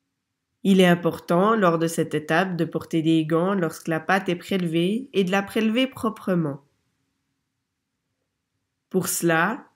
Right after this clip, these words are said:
utilisez du matériel à usage unique tel que des compresses, du papier ménage ou directement le matériel pour le pansement.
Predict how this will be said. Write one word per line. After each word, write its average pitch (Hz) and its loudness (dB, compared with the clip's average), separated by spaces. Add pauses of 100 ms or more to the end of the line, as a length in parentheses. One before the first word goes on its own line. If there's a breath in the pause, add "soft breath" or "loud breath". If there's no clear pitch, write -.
(580)
utilisez 240 2
du 214 0
matériel 202 0
à 185 2
usage 170 2
unique 170 -2
tel 156 0
que 151 -2 (200)
des 175 -4
compresses, 160 -6 (600)
du 165 -4
papier 165 0
ménage 165 0 (1000)
ou 226 4
directement 247 4
le 208 2
matériel 196 0
pour - -10
le 170 0
pansement. 156 -6